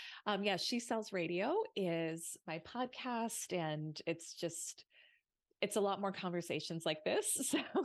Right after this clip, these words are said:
So, um, you can go check it out there. It's, it's so much fun. I love it. It's probably, like, my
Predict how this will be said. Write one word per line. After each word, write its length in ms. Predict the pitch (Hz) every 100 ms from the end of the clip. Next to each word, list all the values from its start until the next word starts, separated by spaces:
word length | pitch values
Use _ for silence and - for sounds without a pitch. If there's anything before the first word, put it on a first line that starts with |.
| - 392 - 349 - _ _ -
So, 540 | 554 523 508 - 403 -
um, 260 | 220 214
you 80 | 196
can 100 | 220
go 160 | 214 214
check 240 | - 208
it 80 | 214
out 200 | 202 -
there. 240 | 175 170 170
It's, 280 | - -
it's 220 | 185 175 -
so 120 | 190
much 260 | 175 180 -
fun. 220 | 165 156
I 80 | 156
love 220 | 151 156
it. 80 | 151
It's 140 | 151
probably, 280 | - 156 143
like, 180 | 143 135
my 140 | 147